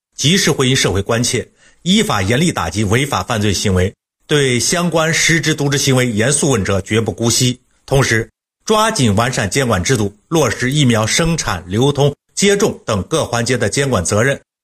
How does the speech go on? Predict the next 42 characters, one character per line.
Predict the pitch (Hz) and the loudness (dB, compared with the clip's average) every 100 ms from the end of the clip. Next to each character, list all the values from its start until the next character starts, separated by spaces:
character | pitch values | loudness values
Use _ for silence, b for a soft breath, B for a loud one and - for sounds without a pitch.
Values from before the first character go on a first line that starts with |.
| _ | _
堵 | 143 127 | 0 2
塞 | - 185 | 4 4
漏 | 175 147 | 2 2
洞， | 120 - - | 0 -2 -10
保 | - 120 120 | -2 0 2
障 | 175 123 | 2 2
人 | 127 | 2
民 | 139 | 2
群 | 135 135 | 2 0
众 | 123 104 | 0 -2
生 | - 143 | 0 2
命 | 127 | 2
健 | 113 92 | 0 -2
康。 | 98 95 - _ _ _ _ - | -2 -4 -6 _ _ _ _ -2
与 | 156 | 0
此 | - 98 | 2 2
同 | 110 | 2
时， | 117 110 110 - _ _ _ | 2 0 -2 -6 _ _ _
最 | 220 190 | 0 2
高 | 196 | 2
检 | 160 139 127 | 2 2 0
挂 | 120 170 127 | 0 0 0
牌 | - 135 | 0 -2
督 | 147 226 240 | -2 0 2
办 | 175 113 - | 2 0 -4
非 | - 160 | -2 0
法 | 123 98 | 0 -2
经 | 135 139 | 0 2
营 | 160 | 2
疫 | 131 | 2
苗 | 117 | 2
系 | 120 - | 0 0
列 | 123 | 0
案， | 113 95 _ | -2 -6 _
要 | 151 160 | -2 -2
求 | 139 113 - _ _ | 0 -2 -4 _ _
各 | - 180 | -2 0
级 | 151 | 0
检 | 156 120 | 0 -2
察 | 113 | -2
机 | 117 127 | -4 -2
关、 | 135 | -2